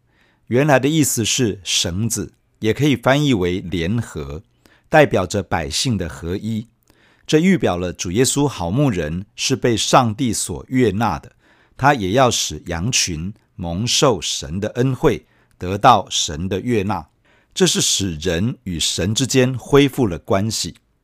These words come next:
此外，主耶稣也要使人可以在上帝的恩典中合而为一，这是恢复人与人之间的关系。当接受主耶稣成为生命中的牧者，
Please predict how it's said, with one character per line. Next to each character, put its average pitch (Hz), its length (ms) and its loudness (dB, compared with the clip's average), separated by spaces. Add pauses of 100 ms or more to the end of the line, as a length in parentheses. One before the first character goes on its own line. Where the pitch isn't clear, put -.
(520)
此 - 220 -2
外， 107 320 4 (260)
主 117 160 0
耶 147 100 6
稣 170 220 2
也 117 100 0
要 123 180 6
使 - 260 -2
人 78 480 -6
可 - 180 -2
以 123 140 0
在 113 380 2
上 127 340 2
帝 127 120 0
的 101 140 -2
恩 117 160 0
典 87 200 -2
中 113 380 0
合 - 420 -4
而 95 200 -2
为 87 180 -4
一， 117 360 -4 (540)
这 151 120 2
是 143 120 2
恢 151 220 6
复 139 180 4
人 98 420 0
与 90 260 -8
人 82 260 -2
之 117 160 -2
间 123 220 2
的 98 80 0
关 104 260 0
系。 87 240 -4 (720)
当 135 380 4
接 151 180 4
受 143 240 4
主 95 160 -8
耶 104 140 0
稣 131 340 0
成 110 300 -2
为 107 180 4
生 147 360 2
命 135 240 0
中 120 240 0
的 95 100 0
牧 123 260 2
者， - 320 -6